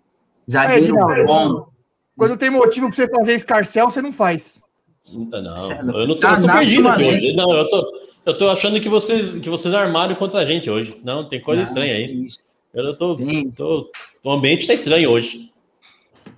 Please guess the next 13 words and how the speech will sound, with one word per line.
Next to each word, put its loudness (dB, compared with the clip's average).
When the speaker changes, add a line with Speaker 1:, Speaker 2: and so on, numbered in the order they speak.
Speaker 1:
O, -4
o, 2
o 4
zagueiro 4
da 2
Copa 0
de -2
dois 0
mil 0
e 2
vinte 0
e -16
seis -6